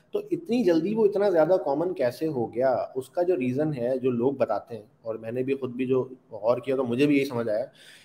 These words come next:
बहुत simple है। जब WhatsApp नया नया आया ना, तो मैंने install नहीं किया था, मुझे पता भी नहीं था WhatsApp का।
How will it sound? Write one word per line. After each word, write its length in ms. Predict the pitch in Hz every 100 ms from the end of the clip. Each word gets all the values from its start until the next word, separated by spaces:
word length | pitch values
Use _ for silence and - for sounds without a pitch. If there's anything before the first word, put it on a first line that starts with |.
| _ _
बहुत 280 | 135 208 240
simple 340 | 143 127 147
है। 140 | 104 - _ _ _ _ _ _ _ - - _ _ _ _ _ - _ _ 123
जब 220 | 156 233
WhatsApp 360 | 139 139 - 240
नया 220 | 175 196
नया 140 | 220
आया 100 | 170
ना, 80 | 233
तो 100 | 254
मैंने 200 | 151 196
install 360 | 214 - 156 196
नहीं 100 | 226
किया 120 | 143
था, 100 | 127
मुझे 160 | 147
पता 200 | 185 180
भी 80 | 208
नहीं 120 | 185
था 40 | 147
WhatsApp 320 | 120 110 117
का। 260 | - 98